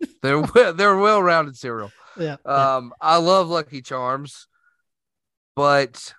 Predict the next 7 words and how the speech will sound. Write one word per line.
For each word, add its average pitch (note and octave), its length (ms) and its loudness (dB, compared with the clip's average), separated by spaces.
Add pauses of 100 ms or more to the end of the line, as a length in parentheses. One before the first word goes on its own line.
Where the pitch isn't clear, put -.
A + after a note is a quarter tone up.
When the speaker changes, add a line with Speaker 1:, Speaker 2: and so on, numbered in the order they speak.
(140)
Speaker 1:
honestly, E3 840 0
if C#3+ 140 -2
the C3+ 100 -6
ratio's D#3 720 -4
not D#3+ 240 0
right D3 480 -2
of B2+ 540 -6